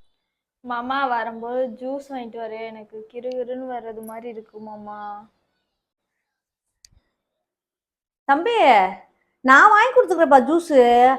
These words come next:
Speaker 2: அந்த புள்ள ஏதோ உன்கிட்ட போய் சொல்லிட்டு இருக்கு, எதா இருந்தாலும் என்கிட்ட கேட்க வேண்டியதானே? நான் எவ்வளோ அழகா பாத்துக்கிறேன் தெரியுமா? நீ வேலைக்கு போன பின்னாடி என்கிட்ட ஏதாவது சொன்னாதானே?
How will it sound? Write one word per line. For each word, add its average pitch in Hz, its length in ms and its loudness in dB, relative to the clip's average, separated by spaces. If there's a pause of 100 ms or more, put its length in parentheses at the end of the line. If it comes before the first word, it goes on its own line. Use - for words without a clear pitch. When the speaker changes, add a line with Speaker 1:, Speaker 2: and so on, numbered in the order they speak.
(240)
Speaker 2:
அந்த 339 260 0
புள்ள 466 240 2
ஏதோ 311 340 6
உன்கிட்ட 302 400 6
போய் 330 140 2
சொல்லிட்டு 247 300 2
இருக்கு, 233 220 0
எதா 254 120 4
இருந்தாலும் 349 280 4
என்கிட்ட 285 280 -2
கேட்க 220 260 -2
வேண்டியதானே? 208 280 -6
நான் 220 280 -2
எவ்வளோ 311 200 2
அழகா 311 460 8
பாத்துக்கிறேன் 254 360 4
தெரியுமா? 226 540 2
நீ 233 120 -4
வேலைக்கு 269 380 2
போன 254 160 0
பின்னாடி 240 400 -2 (800)
என்கிட்ட 453 500 4
ஏதாவது 330 440 6
சொன்னாதானே? 330 640 2